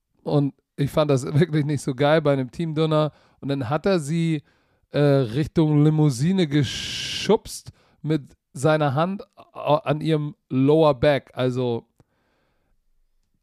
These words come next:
so, wo du sagst, so, Alter, <laughs> was, was ist da denn wieder los? Er sagt, das sind alles Lügen. Die N F L sagt natürlich, wir sind dankbar, äh, dass sie die Courage hat, sowas wirklich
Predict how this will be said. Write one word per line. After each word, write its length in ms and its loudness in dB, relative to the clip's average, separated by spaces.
so, 240 0
wo 100 4
du 120 4
sagst, 260 0
so, 140 -10
Alter, 420 -8
<laughs> 40 -10
was, 360 -4
was 300 -4
ist 320 -2
da 340 4
denn 220 0
wieder 160 2
los? 200 -2
Er 240 2
sagt, 220 0
das 120 0
sind 200 -4
alles 320 0
Lügen. 500 4
Die 100 4
N 120 2
F 100 0
L 180 2
sagt 240 0
natürlich, 540 2
wir 140 -2
sind 240 -2
dankbar, 640 2
äh, 220 2
dass 240 -2
sie 300 0
die 140 -6
Courage 520 0
hat, 240 -2
sowas 540 -2
wirklich 420 -2